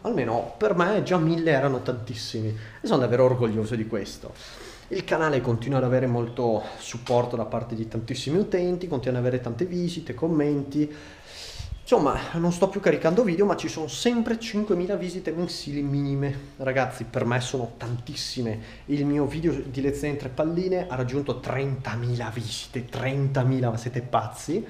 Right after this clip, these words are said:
E sono felice. Quindi ragazzi, ehm, la partnership che avevo mi doveva pagare, però mi dava il trentacin-, trenta per cento del cinquanta per cento di contenuti che generavo. Quindi, mm,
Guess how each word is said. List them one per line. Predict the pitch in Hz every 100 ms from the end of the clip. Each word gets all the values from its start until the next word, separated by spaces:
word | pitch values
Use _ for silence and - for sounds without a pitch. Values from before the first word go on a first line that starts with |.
| - - -
E | - 359
sono | - 127
felice. | 123 123 104 107 - 113 - - - - - - -
Quindi | 277 285
ragazzi, | 285 233 180 - 262 -
ehm, | 160 143 131 131 131 123 113 110 - - -
la | 180
partnership | 208 208 160 - 160 -
che | 254
avevo | 202 127 151 208 147
mi | 165
doveva | 147 139 294 247
pagare, | - 131 113 101 -
però | - 214 - -
mi | 185
dava | 202 110 92 92 - -
il | 135 117 104 98 - - - - - - - - -
trentacin-, | 208 240 240 - 120 - 165 170 -
trenta | 208 233 220 156
per | 135 -
cento | - 214 226 277 247 -
del | 214
cinquanta | - 185 185 185 185
per | 165 151
cento | - 185 180 - 185 - - - -
di | 139 127 139
contenuti | 143 147 143 139 135 139
che | 127
generavo. | 127 123 110 98 98
Quindi, | 110 156 113 104 104
mm, | 107 98 101